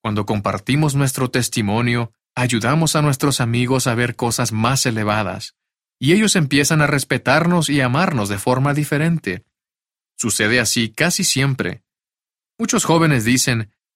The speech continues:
"Tenía miedo, pero cuando hablé con sinceridad, mi amigo empezó a confiar en mí y a hacerme más preguntas."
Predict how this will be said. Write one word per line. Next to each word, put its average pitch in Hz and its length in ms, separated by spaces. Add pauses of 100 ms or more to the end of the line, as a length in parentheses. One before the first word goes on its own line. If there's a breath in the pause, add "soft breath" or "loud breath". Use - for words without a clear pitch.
(100)
"Tenía 120 320
miedo, 170 420
pero 170 240
cuando 131 300
hablé 113 300
con 208 180
sinceridad, 123 800 (320)
mi 135 120
amigo 143 320
empezó 147 380
a 123 100
confiar 120 400
en 104 140
mí 175 340 (160)
y 147 120
a 127 60
hacerme 123 380
más 104 200
preguntas." 123 680